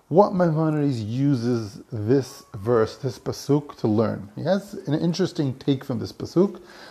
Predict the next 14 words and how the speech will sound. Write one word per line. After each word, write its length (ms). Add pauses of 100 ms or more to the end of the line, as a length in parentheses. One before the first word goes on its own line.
that's 280
worth, 460 (360)
uh, 140
discussing, 680
'cause 160
it'll 200
expand 580
our 220 (380)
usual 480
conversation 800
about 260
monotheism, 960 (240)
its 180
importance, 760